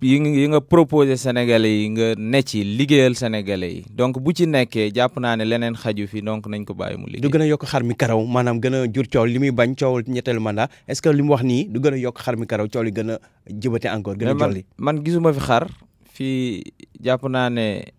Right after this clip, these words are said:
Speaker 1: eh, deful dara li nga xamante ne day polluer atmosphère wala leneen ak leneen.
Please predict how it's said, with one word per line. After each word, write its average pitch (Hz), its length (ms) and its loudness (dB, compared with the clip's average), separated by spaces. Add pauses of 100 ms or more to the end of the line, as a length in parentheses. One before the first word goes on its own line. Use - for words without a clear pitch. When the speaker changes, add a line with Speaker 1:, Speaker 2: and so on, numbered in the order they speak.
(480)
Speaker 1:
eh, - 360 -16
deful 120 480 -4
dara 120 240 6
li 117 140 -2
nga 117 120 -2
xamante 107 480 -4
ne 104 240 -8 (580)
day 110 280 0
polluer 113 420 2
atmosphère 107 560 -2
wala 101 260 0
leneen 101 340 -2
ak 92 100 -8
leneen. 90 400 -4